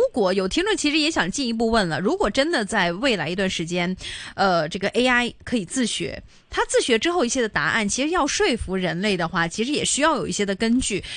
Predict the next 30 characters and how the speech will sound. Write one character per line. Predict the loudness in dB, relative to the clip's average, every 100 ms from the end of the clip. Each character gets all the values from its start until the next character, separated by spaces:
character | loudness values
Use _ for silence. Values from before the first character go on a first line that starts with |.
| -2
人 | 2 2
類 | 2 2
也 | -2
需 | -2 2
要 | 2
進 | 2 0 0
一 | 0
步 | -2 -4
的 | 0 -2
不， | -2 -6 -6 -2
不 | -4
停 | -2 -4 -2
的 | -2
進 | 0 0
行 | 0 0
跟 | 0
A | 2
I | 2 2
之 | -2
間 | 0 0 0
的 |
一 | -2
個 | 0
互 | -2 2 0 2
動。 | 0 0 -6 -6
您 | 2 2 4
覺 | 0
得 | 0
其 | -2
實 | 0 0